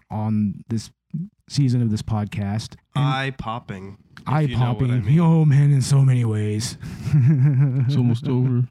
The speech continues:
Speaker 1: It's almost over.
Speaker 3: It's
Speaker 1: But
Speaker 3: over.
Speaker 1: guys, give me your final thoughts on the movie. Ash, what do you think?
Speaker 2: This movie was a lot of fun.
Speaker 1: Uh-huh.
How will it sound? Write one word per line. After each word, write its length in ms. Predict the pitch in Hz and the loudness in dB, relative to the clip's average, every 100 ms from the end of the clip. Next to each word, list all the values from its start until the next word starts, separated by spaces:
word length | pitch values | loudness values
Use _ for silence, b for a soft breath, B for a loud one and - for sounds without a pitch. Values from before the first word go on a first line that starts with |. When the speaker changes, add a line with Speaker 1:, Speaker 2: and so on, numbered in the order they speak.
| _ _ _ B B B B B | _ _ _ B B B B B
Speaker 1:
It's 100 | 135 | -2
almost 260 | 143 127 | 0 0
over. 200 | 139 143 | 2 0
Speaker 3:
It's 340 | 139 - - 120 | -2 -8 -8 -4
Speaker 1:
But 100 | 127 | 0
Speaker 3:
over. 80 | |
Speaker 1:
guys, 300 | - 123 127 - - - 156 | 2 2 0 -6 -20 -8 -4
give 140 | 139 208 | 2 4
me 80 | 190 | 6
your 200 | 170 156 | 4 2
final 360 | - 156 143 | 0 0 0
thoughts 400 | - 135 123 - | -2 -2 -4 -6
on 260 | - 117 113 | -6 -2 0
the 60 | 107 | 0
movie. 640 | 107 104 92 92 90 - - | 2 0 0 -2 -2 -6 -10
Ash, 540 | 127 143 156 - - - - | -6 -2 -4 -4 -12 -14 -18
what 380 | - 120 147 | -12 -4 0
do 60 | 156 | 0
you 180 | 131 113 | 0 -2
think? 500 | - 85 82 - _ _ _ | -4 -10 -10 -18 _ _ _
Speaker 2:
This 220 | 117 123 131 | -16 -14 -12
movie 280 | 123 120 | -10 -10
was 240 | 110 107 95 | -10 -12 -14
a 100 | 107 | -14
lot 480 | 104 101 104 101 101 | -14 -12 -12 -12 -12
of 120 | 101 | -16
fun. 480 | - 95 90 98 - _ - | -18 -18 -16 -18 -20 _ -2
Speaker 1:
Uh-huh. 420 | 127 127 131 151 | 0 2 2 0